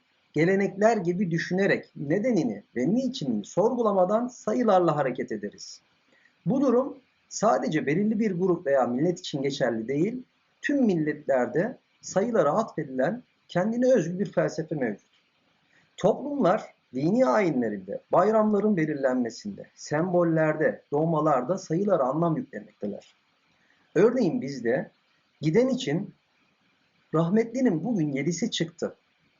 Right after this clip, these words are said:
deriz ve gelen içinse "Yedisi neyse yetmişi de öyledir." deriz. Yedi rakamının hikmeti hakkında İslam düşünürü İbn Arabi Fütuhat-ı Mekkiye adlı eserinde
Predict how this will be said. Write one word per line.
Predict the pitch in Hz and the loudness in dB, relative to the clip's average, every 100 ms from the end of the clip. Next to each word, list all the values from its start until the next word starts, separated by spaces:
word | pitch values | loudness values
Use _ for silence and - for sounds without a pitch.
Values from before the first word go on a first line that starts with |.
| _ | _
deriz | 143 135 107 - - _ _ _ - | -2 -2 -4 -8 -20 _ _ _ -4
ve | |
gelen | 151 127 139 240 | -2 2 4 2
içinse | 285 330 294 - 139 110 _ _ _ | 2 0 -2 0 -2 -2 _ _ _
"Yedisi | 123 214 - - 208 | -2 -2 -2 -4 2
neyse | 254 226 - 190 247 _ _ - | 2 2 0 -2 -4 _ _ -2
yetmişi | 180 - 247 - 247 | -2 0 -2 -2 0
de | 220 - - - | 2 0 -4 2
öyledir." | 175 202 214 160 - - - | 2 4 2 0 -4 -10 -6
deriz. | 120 95 - - - _ _ _ _ _ _ _ _ _ _ _ _ _ _ _ - | -6 -4 -10 -14 -16 _ _ _ _ _ _ _ _ _ _ _ _ _ _ _ -4
Yedi | 139 180 | -2 4
rakamının | 269 - 202 170 143 104 - _ _ _ - | 4 4 2 2 0 -4 -14 _ _ _ -8
hikmeti | 160 160 175 247 | -6 0 -2 0
hakkında | - 180 - 160 127 131 208 - - | 0 0 0 -4 0 2 0 -4 -8
İslam | 151 - 196 208 160 | -6 -2 0 0 -2
düşünürü | - 123 104 92 _ _ _ - | -6 -6 -6 -8 _ _ _ -6
İbn | 226 196 151 | -4 0 0
Arabi | 113 117 107 190 214 | 2 0 -2 -4 -6
Fütuhat-ı | - 160 180 202 196 | -10 -6 -2 -2 -2
Mekkiye | 170 - - 220 | -4 -4 -2 2
adlı | 156 - 127 | 2 2 -6
eserinde | 110 104 101 95 135 220 | -6 -8 -8 -4 -4 -4